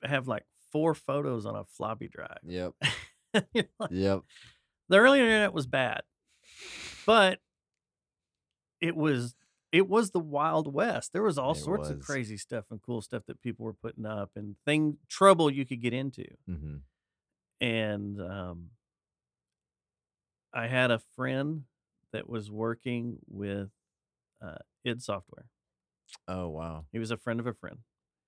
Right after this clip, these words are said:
Speaker 1: and he brought over Quake.
Speaker 2: Oh, wow.
Speaker 1: And we sat down. We all, we actually, he didn't bring it over. We all went to his apartment,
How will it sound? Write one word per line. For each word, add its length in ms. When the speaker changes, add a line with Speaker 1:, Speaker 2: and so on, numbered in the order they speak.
Speaker 1:
and 100
he 120
brought 220
over 200
Quake. 320
Speaker 2:
Oh, 400
wow. 760
Speaker 1:
And 680
we 240
sat 360
down. 420
We 160
all, 320
we 200
actually, 420
he 100
didn't 160
bring 180
it 60
over. 220
We 180
all 160
went 160
to 100
his 140
apartment, 520